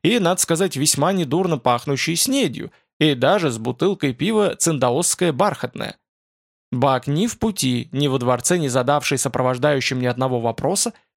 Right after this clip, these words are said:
еду проигнорировал. Было не до того. А судья Ди, как ни в чём не бывало, вылокал полбутылки пива, поковырялся в гунбао жоудин, свинине с зелёным перцем и арахисом, аккуратно лапой отделяя кусочки мяса от орешков,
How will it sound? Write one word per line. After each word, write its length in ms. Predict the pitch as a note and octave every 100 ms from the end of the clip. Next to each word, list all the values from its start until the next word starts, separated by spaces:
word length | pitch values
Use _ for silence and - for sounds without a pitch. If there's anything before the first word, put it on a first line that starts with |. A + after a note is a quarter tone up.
| -
еду 340 | C#3+ E3+ C3+
проигнорировал. 880 | A#2 C#3 B2+ D3 F#3 G#3 C3 - - _ _ _ _ _ -
Было 340 | A#2+ C#4 C4+
не 140 | G#3+
до 140 | F3 D3
того. 480 | - B2+ E3+ A#2+ - _ _ _ _
А 200 | - C4+
судья 480 | C#4 F#3 C#3+ B2+ A3
Ди, 280 | C#3 A#2 F#3+
как 200 | F3 B2
ни 100 | C3
в 40 |
чём 220 | - F#3+ G#3+
не 60 |
бывало, 420 | B2+ A#2+ D3 A3+
вылокал 440 | A#2+ C#3+ A#3+ - C3+
полбутылки 600 | - F#3 C#3 D#3 E3 -
пива, 380 | - B2+ F3 A#3 _ _
поковырялся 680 | G3 F#3+ E3 D3 D3+ G#3+ D#3+
в 80 | A#2+
гунбао 520 | B2+ D#3+ A#2+ E3+ C#3
жоудин, 640 | B2 D#3 C3 A#2+ A#2+ G#3+ - _ _
свинине 500 | - D3+ G#3 A3+ G3+
с 40 | E3
зелёным 440 | B2 F#3+ F#3+ F#3+
перцем 400 | F#3+ F#3 - E3
и 20 |
арахисом, 580 | F3 E3+ D#3+ - - C#3 - _ _ -
аккуратно 640 | C#3+ C3+ B2+ D#3+ - B2
лапой 380 | A#2+ D3+ D3+ C#3+
отделяя 540 | C3+ A#2+ C3 C3+ C#3
кусочки 480 | - B2+ C3+ - C3
мяса 400 | B2+ C3 - B2
от 100 | C3+
орешков, 480 | F#3+ C#3+ - -